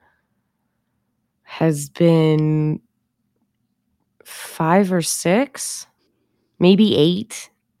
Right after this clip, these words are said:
I didn't count them when I was a really little kid when I saw them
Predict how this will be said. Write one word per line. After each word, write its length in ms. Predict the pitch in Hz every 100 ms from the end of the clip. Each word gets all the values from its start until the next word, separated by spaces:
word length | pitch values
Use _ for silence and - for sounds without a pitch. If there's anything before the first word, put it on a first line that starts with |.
| _ _ _ _ _ _ _ -
I 60 | 190
didn't 240 | 233 254 -
count 380 | - 190 -
them 160 | 226 220
when 100 | 214
I 80 | 196
was 160 | 185
a 80 | 180
really 300 | 165 170 175
little 220 | 165 160
kid 400 | 151 - 160 147
when 140 | 147 147
I 120 | 139
saw 340 | 143 147 135
them 540 | 143 101 - - 147